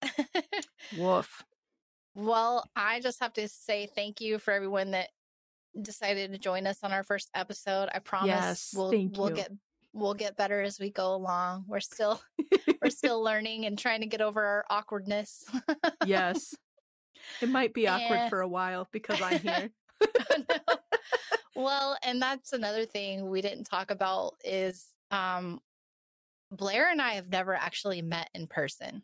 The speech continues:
Speaker 2: No.
Speaker 1: We,
Speaker 2: <laughs>
Speaker 1: we are internet besties who bonded over weird, macabre things. We were actually introduced by a mutual friend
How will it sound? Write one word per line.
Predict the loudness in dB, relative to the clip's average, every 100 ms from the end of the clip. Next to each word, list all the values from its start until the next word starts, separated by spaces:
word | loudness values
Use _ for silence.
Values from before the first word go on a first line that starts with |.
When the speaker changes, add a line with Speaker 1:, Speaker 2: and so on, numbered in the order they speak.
| _ 0
Speaker 2:
No. | 4 4 4 0 _ _ _ _ _ _ _ _ _ _ _ 2
Speaker 1:
We, | 4 4 4 4 2
Speaker 2:
<laughs> | 6 4 6
Speaker 1:
we | 2 4
are | 2 2
internet | 0 0 2 0 -4 -8 _ -20 _
besties | -4 -4 -4 -8 -6 -4 -4 -4
who | -6
bonded | 0 0 0 -2 -8 -2
over | 0 0 0 2 2 2 -2 _ _ _ _ _ _ _ -6
weird, | -2 2 0 0
macabre | -4 -2 0 2 2 0 -6 _ _ _ _ _ -20 -10
things. | -8 -6 -6 -4 -6 -8 -2
We | 0
were | 2
actually | 2 -2 -4 -6
introduced | -6 -4 -2 -2 -2
by | -2 0 -2 -4 -4
a | -4
mutual | -2 -6 -2 0 2 2 0 -2 -6 _ _ _ -4
friend | 0 0 -2 -6